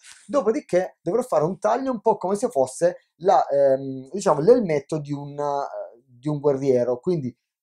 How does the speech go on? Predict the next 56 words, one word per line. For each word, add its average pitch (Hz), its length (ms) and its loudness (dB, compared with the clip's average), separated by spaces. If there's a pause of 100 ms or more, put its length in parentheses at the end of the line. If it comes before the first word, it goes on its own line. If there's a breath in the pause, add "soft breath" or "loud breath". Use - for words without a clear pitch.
(200)
taglio 151 360 4
sotto, 135 680 -2 (160)
taglio 170 360 2
centrale 143 640 -2
e - 80 -2
un 285 120 -4
altro 156 260 -2
taglio 151 300 0
qui, 120 300 -10
in 262 100 -8
modo 226 240 0
tale 127 220 0
da 190 100 -2
aprire 151 260 -6
un 208 80 -4
po' 139 140 -4
come 147 180 -6
se 147 120 -10
dovessi 147 320 -2
aprire 135 420 -2 (160 soft breath)
il 165 160 -2
berretto 147 420 2
di 131 160 -4
un, 131 240 -2
eh, 135 320 2
l'elmetto 160 480 4
di 127 100 -4
un, 120 520 -4
di 135 100 -2
un 139 80 0
guerriero. 110 520 2 (200 soft breath)
Quindi 151 240 0
faccio 156 320 0
un 127 100 -6
taglio 156 440 4
sopra, 143 600 2 (300 loud breath)
sempre 262 380 2
con 214 100 6
l'altro 185 320 4
pollice 165 540 4
a - 180 -2
contrasto, 151 520 0
in 160 40 0
modo 214 200 2
tale 135 300 4
che 156 160 2
non 151 280 0
mi 151 100 2
scappi - 720 -2
il 127 200 -12
coltellino, 127 600 0
quindi 131 220 -2
metto 131 240 0
il 113 100 -10
pollice 175 340 2
su 254 220 -4